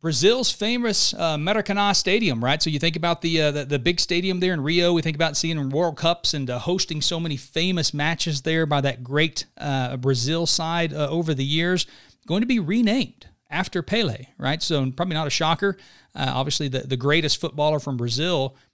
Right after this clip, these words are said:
of all time. You know, questions about, you know, whether it's he or Maradona. Uh, that's the greatest footballer of all time. I think, you know, a guy named Leo Messi and maybe even a guy named Cristiano Ronaldo starts to, um, you know, weave their way into that conversation now as well. But Pele, uh, eighty,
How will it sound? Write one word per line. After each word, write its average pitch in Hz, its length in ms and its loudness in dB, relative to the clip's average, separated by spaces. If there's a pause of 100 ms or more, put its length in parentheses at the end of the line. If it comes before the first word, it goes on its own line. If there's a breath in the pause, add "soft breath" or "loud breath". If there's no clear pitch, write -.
(100)
of 139 160 -4
all 143 160 2
time. 135 320 0
You 131 60 0
know, - 20 -6
questions 143 400 -2
about, 131 260 -4
you 135 60 -6
know, 120 80 -4
whether 127 240 -4
it's 127 120 -8
he 147 220 -2
or 123 80 0
Maradona. 135 540 0 (400 soft breath)
Uh, 139 180 -2
that's 131 200 -4
the 147 80 -4
greatest 135 340 -2
footballer 139 340 -4
of 123 80 -4
all 120 120 0
time. 147 260 -2
I 139 60 -2
think, 139 240 -6 (160)
you 143 100 -12
know, 120 60 -8
a 117 40 -10
guy 131 140 -6
named 123 200 -4
Leo 127 180 -2
Messi 135 480 -2
and 113 160 -6 (100)
maybe 135 200 -4
even 117 160 -4
a 117 40 -6
guy 123 160 -4
named 120 180 -4
Cristiano 127 480 -4
Ronaldo 143 560 0 (360 soft breath)
starts - 400 -2
to, 131 340 -4
um, 117 340 -6 (380)
you - 80 -12
know, 131 60 -4
weave 135 440 -4
their 139 180 -2
way 135 240 0
into 127 160 -4
that 120 180 -6
conversation 131 880 -6
now 131 300 -4
as 113 160 -8
well. 135 260 -2
But 135 120 -6
Pele, 156 420 2 (400 loud breath)
uh, - 80 -10
eighty, 170 580 0